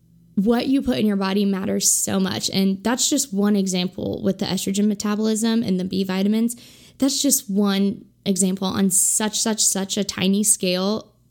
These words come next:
like, compared to our whole entire body. Um, so that's why it's so important to eat different fruits and veggies, kind of switch up your palate, um,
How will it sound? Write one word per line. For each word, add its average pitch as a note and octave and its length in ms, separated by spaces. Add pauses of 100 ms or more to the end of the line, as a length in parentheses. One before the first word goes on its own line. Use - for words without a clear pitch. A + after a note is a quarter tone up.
(460)
like, G3 200
compared G#3 420
to F#3 260
our F#3+ 140
whole F3 240
entire B2+ 320
body. - 400 (500)
Um, G3+ 500
so G#3 340 (400)
that's C#4 180
why D4 120
it's A3 120
so A#3+ 140
important G3+ 380
to - 120
eat - 400
different C4+ 380
fruits B3+ 240
and A#3 100
veggies, G3 500
kind F#3+ 140
of F#3+ 80
switch G#3+ 260
up A#3 120
your G#3+ 100
palate, G3+ 560 (880)
um, G3+ 500